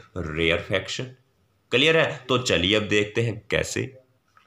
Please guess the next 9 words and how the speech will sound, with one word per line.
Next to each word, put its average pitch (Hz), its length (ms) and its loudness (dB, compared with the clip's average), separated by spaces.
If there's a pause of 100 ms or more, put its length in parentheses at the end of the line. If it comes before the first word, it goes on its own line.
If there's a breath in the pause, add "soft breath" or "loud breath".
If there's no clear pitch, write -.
(600)
देखिए 139 260 2
सपोज 165 560 2
हमारे 165 360 4
पास 147 300 2
एक 165 120 0
स्प्रिंग 180 440 0
है, 101 160 2 (480)
क्लियर 165 240 4
है? 190 240 2